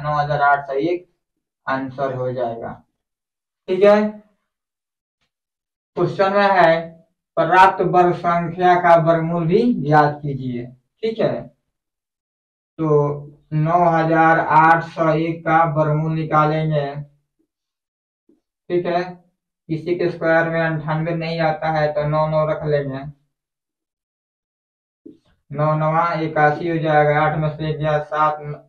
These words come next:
नौ में से आठ गया एक, नौ नौ जोड़ेंगे तो अठारह हो जाएगा। ठीक है जी,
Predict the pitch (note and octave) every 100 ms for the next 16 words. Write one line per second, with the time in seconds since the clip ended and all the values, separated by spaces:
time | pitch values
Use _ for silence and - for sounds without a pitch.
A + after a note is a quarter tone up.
0 | C#3+ D3 D#3 D#3 D3+ D3 D3 D3+ D#3+ F3
1 | F3 - D3+ D#3+ E3 _ _ _ _ D3
2 | D3+ D#3 D#3 D3+ D3+ D3+ D#3 D3+ D3+ D3
3 | D3 D3 D#3 D3+ D3 C#3 C#3+ C#3+ G3 G3+
4 | C#3 C3